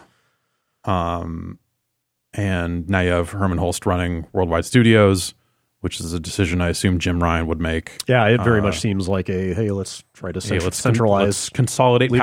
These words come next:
Speaker 1: in
Speaker 2: leadership,
Speaker 1: Europe."
Speaker 2: leadership out of Europe
Speaker 1: Yeah.
Speaker 2: <laughs> as much as possible."
Speaker 1: Yeah.
Speaker 2: Um, uh,
Speaker 1: That's, yeah.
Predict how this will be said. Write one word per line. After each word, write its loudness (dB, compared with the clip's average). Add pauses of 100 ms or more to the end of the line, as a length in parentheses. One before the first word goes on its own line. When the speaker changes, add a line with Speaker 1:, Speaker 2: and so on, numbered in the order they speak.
Speaker 1:
in 4
Speaker 2:
leadership, 4
Speaker 1:
Europe." 2
Speaker 2:
leadership 2
out 0
of 0
Europe 2
Speaker 1:
Yeah. 2
Speaker 2:
<laughs> -20
as -6
much -4
as -14
possible." 0
Speaker 1:
Yeah. -4 (1000)
Speaker 2:
Um, -6 (1200)
uh, -4
Speaker 1:
That's, -2 (100)
yeah. -6